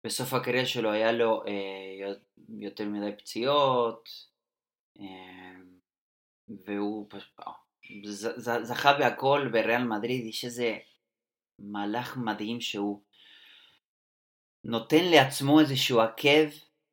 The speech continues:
אה, במשחק צ'מפיונס ליג נגד מנצ'סטר יונייטד באולד טראפורד, והוא משאיר את ראול לבד מול השער, אה, אני הולך לשים, אה, אה, אה, את הגול הזה ואת כל הגולים שדיברתי עליהם, אה, על כל השחקנים פה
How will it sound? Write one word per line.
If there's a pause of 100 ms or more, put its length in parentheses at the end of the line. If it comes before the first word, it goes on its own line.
(280)
אה, (200)
במשחק
צ'מפיונס
ליג
נגד
מנצ'סטר
יונייטד
באולד
טראפורד,
והוא
משאיר
את
ראול
לבד
מול
השער, (760)
אה,
אני
הולך
לשים, (140)
אה,
אה,
אה,
את
הגול
הזה
ואת
כל
הגולים
שדיברתי
עליהם,
אה,
על
כל
השחקנים
פה